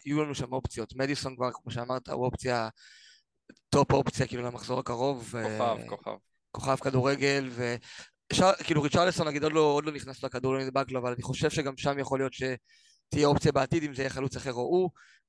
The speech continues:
Speaker 1: או דוגי בהגנה, אפילו, אה, השוער, אה, נראה מצוין, כאילו, תהיה שם קבוצה התקפית טובה שאפשר לטרגט בעתיד, וראינו את זה, גם בורנמוט זה לא משחק קל, לנצח שם שתיים אפס קליל כזה, זה אומר משהו.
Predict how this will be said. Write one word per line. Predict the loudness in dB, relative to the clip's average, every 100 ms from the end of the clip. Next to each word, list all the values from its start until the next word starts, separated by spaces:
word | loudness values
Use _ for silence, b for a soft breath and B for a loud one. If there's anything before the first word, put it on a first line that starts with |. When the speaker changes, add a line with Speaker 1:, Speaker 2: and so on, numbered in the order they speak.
| -4
Speaker 1:
או | 2
דוגי | 4 4 4
בהגנה, | 4 2 2 0 0 0
אפילו, | -2 -2 0
אה, | 2 0
השוער, | -2 -4 -2 -2 -4
אה, | -4 -4 -6
נראה | -8 -8
מצוין, | -8 -8 -4 -2 -2 -4 -10
כאילו, | -8 -6 -4 -4 -4 b b b b
תהיה | 2 2
שם | 4
קבוצה | 4 4
התקפית | 0 -6 -6
טובה | 0 0
שאפשר | 0 -4 -4
לטרגט | -6 -8 -10 -8
בעתיד, | -8 -4 -4 -4 -6 -8 -8 -8 -10 -12 -18 _ _ _ _
וראינו | -6 -4 -4
את |
זה, | -4
גם | -2
בורנמוט | 0 0
זה | -2
לא | -2
משחק | -4 -4
קל, | -4 -6 -8 -16
לנצח | -16 -10 -10
שם | -8
שתיים | -6 -6
אפס | -6 -8
קליל | -8 -8 -8
כזה, | -8 -8 -8
זה | -8
אומר | -8 -10
משהו. | -10 -12